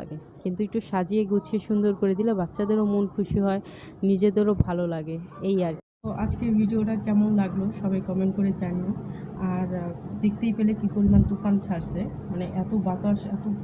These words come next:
পরিমাণ বাতাস ছাড়ছে যা বলার বাইরে। যদি রাত্রেরটা দেখাতে পারতাম তবে বুঝতে পারতি যে আসলে কি পরিমাণ বাতাস ছাড়ছিল। রাত্রে তো এর থেকে বেশি আরও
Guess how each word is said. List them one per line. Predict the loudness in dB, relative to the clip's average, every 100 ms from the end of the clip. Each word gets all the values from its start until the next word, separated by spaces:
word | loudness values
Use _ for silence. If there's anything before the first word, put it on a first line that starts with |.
| -2
পরিমাণ | 0 2 2 2
বাতাস | 0 -2 0
ছাড়ছে | -2 -2 -2
যা | -2 0
বলার | -2 -2 -4
বাইরে। | -2 0 2
যদি | 4 2
রাত্রেরটা | 0 -4 -6 -4 -2 0
দেখাতে | 0 -2 -4
পারতাম | -6 -6 -8 -8 -12 -10 -8 0
তবে | 2 2 2
বুঝতে | 2 2 0
পারতি | 0 0 0
যে | -2 -4
আসলে | -6 -2 -2 -2
কি | -6 -6 -2
পরিমাণ | -2 0 2 2
বাতাস | 0 -4 -2
ছাড়ছিল। | -4 -4 -6 -4 -4 -4 -6 -10 -10 -8 -8 -8 0 2
রাত্রে | 2 0 0
তো | 0
এর | -2
থেকে | 0 2 4
বেশি | 4 2 0
আরও | 0